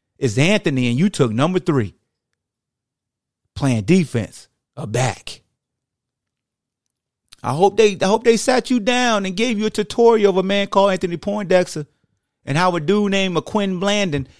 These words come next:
It's a lot of All-Americans underneath that number three you playing D B. Even Marcus Hamilton, when he wore three, all A C C, leading A C C in pick. When you were at number three in the secondary, sir,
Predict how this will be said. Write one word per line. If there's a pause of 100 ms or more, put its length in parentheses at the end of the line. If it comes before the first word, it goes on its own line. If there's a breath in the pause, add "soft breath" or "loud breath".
(160 soft breath)
It's
a
lot
of
All-Americans
underneath
that
number
three
you
playing
D
B. (240)
Even
Marcus (1300)
Hamilton, (1800)
when
he
wore
three, (460)
all
A
C
C,
leading
A
C
C
in
pick. (160 loud breath)
When
you
were
at
number
three
in
the
secondary,
sir,